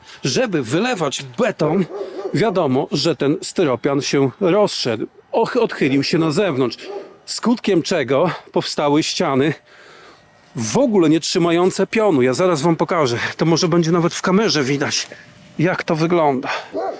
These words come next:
M-, może spróbuję od góry. Zobaczcie, przejdźmy się. Fala.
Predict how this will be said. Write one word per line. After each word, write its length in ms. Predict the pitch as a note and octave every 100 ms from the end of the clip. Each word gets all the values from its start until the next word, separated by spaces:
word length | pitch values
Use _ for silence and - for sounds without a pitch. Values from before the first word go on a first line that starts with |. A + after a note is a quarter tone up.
| - C#5+ D#4+ - - - - - - D#3 - - - -
M-, 60 |
może 320 | D#3+ E3+ D3+ D3+
spróbuję 440 | - D3+ D3+ D3+
od 100 | B2+
góry. 300 | C#3 C3+ G#2+ - - - - - -
Zobaczcie, 580 | D#3+ D3+ C#3 - - - - - -
przejdźmy 480 | - F3 C#3 - A2+
się. 140 | - - - - - - - - - - - - - - - - - - - - - - - - F4 F4 - F#4+ - - - - A3 E3 - - - - - - -
Fala. 500 | - D3+ C3+ D#3+